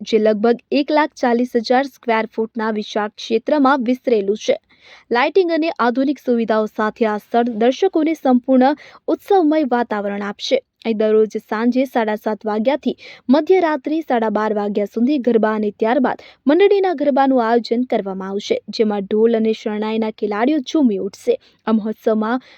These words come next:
પ્રખ્યાત કલાકારોની હાજરી વિશેષ આકર્ષણ રહેશે. પ્રી નવરાત્રિમાં પ્રખ્યાત સિંગર પૂજા કલ્યાણીના અવાજમાં ગરબાની રમઝટ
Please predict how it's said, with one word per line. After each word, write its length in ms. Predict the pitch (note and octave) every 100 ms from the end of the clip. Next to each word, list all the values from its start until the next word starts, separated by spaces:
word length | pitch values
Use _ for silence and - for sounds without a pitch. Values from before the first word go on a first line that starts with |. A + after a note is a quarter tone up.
| _
પ્રખ્યાત 460 | A#3 A3+ - C4 E4
કલાકારોની 640 | D4 C4+ B3 A3+ A3+ A3+ A3
હાજરી 420 | G#3+ A3 D#4 E4
વિશેષ 460 | C#4 D4 D#4 D#4 - -
આકર્ષણ 520 | D4+ F4 C4 - G#3
રહેશે. 360 | G#3 G#3+ - - _ _ _ - _ _
પ્રી 160 | E4 G4
નવરાત્રિમાં 640 | F4 E4 E4 D#4+ D4 D#4+
પ્રખ્યાત 480 | C4 A3+ - A#3 C#4+
સિંગર 380 | B3+ A3+ A3 A3+
પૂજા 340 | A3 G3+ A3+
કલ્યાણીના 680 | A3 G#3+ G#3+ G#3+ A3 A3+ -
અવાજમાં 680 | G3+ A3 B3 C4 B3 A#3+ C#4+
ગરબાની 520 | A#3 A#3 C#4 C4 C#4
રમઝટ 460 | B3+ A#3+ G#3 G3